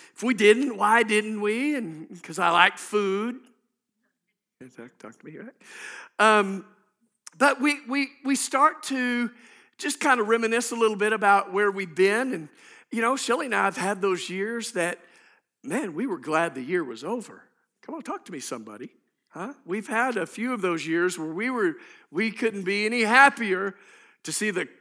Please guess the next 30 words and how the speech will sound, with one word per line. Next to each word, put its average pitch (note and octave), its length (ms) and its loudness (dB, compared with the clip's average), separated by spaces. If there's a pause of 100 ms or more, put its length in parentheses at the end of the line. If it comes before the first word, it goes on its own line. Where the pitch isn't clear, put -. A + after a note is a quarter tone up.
(120)
the - 80 -6
calendar B3 680 6
change, G3 640 4
hoping G3+ 380 0
for G3+ 200 -2
another G3 240 -2
year. A3 120 0
But B3+ 180 -2 (460)
there's F#4 160 -14
really B4+ 220 -2
nothing A#2 480 -8 (100)
magical - 680 -8 (300)
in B2 160 -12
that B2+ 180 -10
happening. G3 600 -8 (520)
It's F3+ 160 -2
just C4 220 -2
one A3 200 2
of G3+ 80 0
those F#3 280 -2
times G#3 500 0
in F#3 120 0
the F3 80 -4
year A3+ 380 2
that F3+ 260 -2 (640)
we G3 140 -2
start - 440 0
to - 120 -6
reflect, G3+ 800 -2
and E3 400 -2